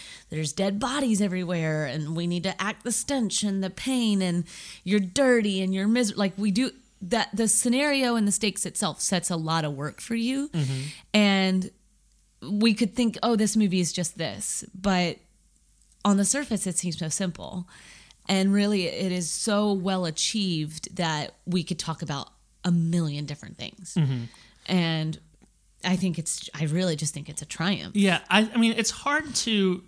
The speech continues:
Speaker 2: sit here and talk about, a-, as, as interesting and weird and odd as this seems, it's hard to keep talking about a movie that you loved so much,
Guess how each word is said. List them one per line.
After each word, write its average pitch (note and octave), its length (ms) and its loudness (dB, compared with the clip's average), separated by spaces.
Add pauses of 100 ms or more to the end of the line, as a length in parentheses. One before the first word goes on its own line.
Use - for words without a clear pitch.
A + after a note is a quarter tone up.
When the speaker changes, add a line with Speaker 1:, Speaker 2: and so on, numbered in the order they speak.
(120)
Speaker 2:
sit - 300 0
here F#3+ 300 0
and E3+ 240 -2
talk E3+ 340 -4
about, C#3+ 360 -4 (340)
a-, A#3 200 4
as, A3 140 4 (400)
as A3 200 4 (180)
interesting C#4 500 0
and E3+ 260 4
weird F3 400 2
and C#3+ 440 -4 (480)
odd E3+ 260 4
as D#3+ 120 0
this D3+ 140 -2
seems, C3 440 -2 (420)
it's A#3 160 6
hard D4 380 2
to B3+ 80 -2
keep - 240 -6
talking F#3 340 2
about D#3+ 220 2
a D3+ 40 2
movie D#3 300 4
that D3 140 -4
you D3+ 160 0
loved C#3+ 340 0
so - 240 -2
much, - 540 -10